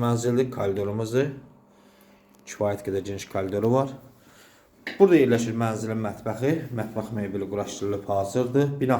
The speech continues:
tam yaşayışlı binadır. Qazı, suyu, işığı fasiləsizdir. İşləş lifti var. Burada yerləşir mənzilimizin yataq otağı. Yataq otağında da görülən əşyalar qalır. Mənzilimiz yerləşir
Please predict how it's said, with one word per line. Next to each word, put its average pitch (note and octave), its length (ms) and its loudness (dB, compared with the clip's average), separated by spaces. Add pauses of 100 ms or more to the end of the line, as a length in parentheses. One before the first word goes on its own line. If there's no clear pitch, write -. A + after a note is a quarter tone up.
tam A#2+ 180 0
yaşayışlı A#2 480 -2
binadır. C3+ 380 0 (420)
Qazı, C#3+ 300 4
suyu, C3+ 320 0
işığı B2 340 -2 (600)
fasiləsizdir. C#3 880 2 (720)
İşləş A2+ 400 -4
lifti A#2 300 -4
var. D3+ 260 4 (480)
Burada A#2 240 0
yerləşir G#2 320 -4
mənzilimizin G#2+ 720 -4 (240)
yataq A#2+ 320 2
otağı. C3 480 2
Yataq G2 240 -6
otağında G2 540 -8
da - 60 -16 (680)
görülən G#2+ 320 0
əşyalar G#2+ 400 -2
qalır. C3 280 0 (920)
Mənzilimiz E3+ 720 2 (500)
yerləşir C3+ 760 4